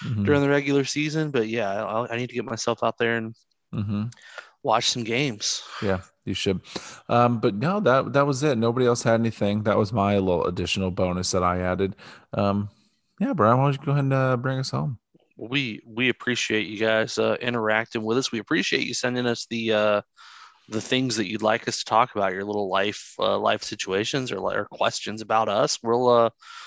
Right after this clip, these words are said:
Speaker 2: we'll keep that segment going 'cause I think we're really having a lot of fun with it and
Speaker 1: Mm-hmm.
Speaker 2: enjoying, uh, getting to interact with you guys more. Um, you can send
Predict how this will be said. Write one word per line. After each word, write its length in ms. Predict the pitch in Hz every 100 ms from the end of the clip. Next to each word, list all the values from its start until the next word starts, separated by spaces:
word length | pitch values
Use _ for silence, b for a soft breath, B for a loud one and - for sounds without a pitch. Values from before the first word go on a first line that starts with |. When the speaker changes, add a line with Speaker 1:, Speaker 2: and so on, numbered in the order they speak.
| B
Speaker 2:
we'll 120 | - 127
keep 260 | - 147
that 140 | 147 135
segment 380 | 127 123 131 110
going 280 | 107 127 131
'cause 160 | -
I 80 | 107
think 200 | 123 113
we're 140 | - 113
really 240 | 113 110
having 240 | 107 104
a 80 | 107
lot 120 | 104
of 60 | 101
fun 260 | - 101 107
with 180 | 110
it 120 | 127 -
and 280 | 104 98 98 _
Speaker 1:
Mm-hmm. 120 | 87
Speaker 2:
enjoying, 600 | 113 110 110 107 107 104
uh, 320 | 107 107 107 107 _ B B B B B -
getting 200 | 110 101
to 140 | -
interact 480 | 104 107 101 101 -
with 160 | 104 110
you 60 |
guys 360 | 101 101 101 -
more. 440 | 98 101 127 135 -
Um, 320 | 104 104 104
you 80 | 110
can 220 | - 113 92
send 540 | - - 127 170 175